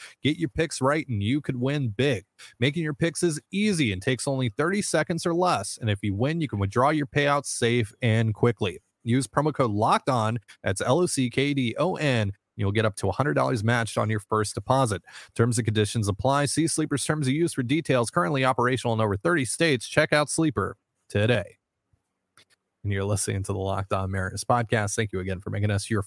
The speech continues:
first listen as we re-rank the Mariners farm system, doing prospects thirty through sixteen today. We'll do fifteen through one tomorrow.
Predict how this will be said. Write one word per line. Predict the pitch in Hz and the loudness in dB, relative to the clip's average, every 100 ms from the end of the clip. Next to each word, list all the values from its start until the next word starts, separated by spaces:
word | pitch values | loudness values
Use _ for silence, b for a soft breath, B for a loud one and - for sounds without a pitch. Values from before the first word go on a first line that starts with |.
| - | -2
first | 147 113 - - | 0 0 -2 -8
listen | 127 117 127 127 117 | -4 -2 -2 -2 -2
as | 120 107 | -2 -2
we | 110 | -2
re-rank | 101 131 120 113 113 - | 0 0 2 2 0 -2
the | 98 | -4
Mariners | 98 107 95 92 - | 0 2 0 -2 -6
farm | - 135 135 | 4 4 6
system, | - 135 - 135 | 4 2 4 2
doing | 117 107 101 B B B | 4 4 2 B B B
prospects | 165 180 - 156 135 - | 6 6 6 2 2 0
thirty | 165 175 143 | 2 2 4
through | 110 - 120 | 2 2 0
sixteen | 104 - 127 - - 135 120 | 2 -2 -2 -4 -2 -2 -2
today. | 107 120 127 123 104 _ _ _ | 0 2 2 0 -2 _ _ _
We'll | 101 | -2
do | 104 98 | 0 0
fifteen | - 117 - 117 104 98 | 0 -2 0 0 2 2
through | 110 104 | 2 2
one | 92 98 104 101 95 - _ _ - | 2 2 2 2 0 -4 _ _ -2
tomorrow. | 104 95 104 127 131 123 113 107 | 0 2 4 4 6 6 4 2